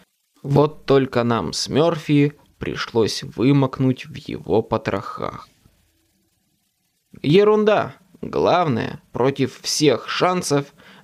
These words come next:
мне удалось таки спасти наши жизни. И всё же меня не оставляло неприятное ощущение того, что я забыл какую-то деталь.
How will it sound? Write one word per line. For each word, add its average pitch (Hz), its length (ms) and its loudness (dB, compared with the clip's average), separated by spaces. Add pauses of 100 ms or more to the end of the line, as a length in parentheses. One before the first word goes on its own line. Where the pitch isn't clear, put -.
(120)
мне 101 380 0
удалось 175 600 2
таки - 320 -12
спасти - 840 -4
наши - 500 -2
жизни. - 720 -8 (640)
И 101 140 -8
всё 180 400 2
же 127 340 -6
меня 135 480 0
не 175 140 0
оставляло 143 640 0
неприятное 123 800 0
ощущение 120 720 -2
того, 135 600 -2 (340)
что - 280 -8
я 123 220 4
забыл 170 460 4
какую-то 131 800 0
деталь. - 680 -6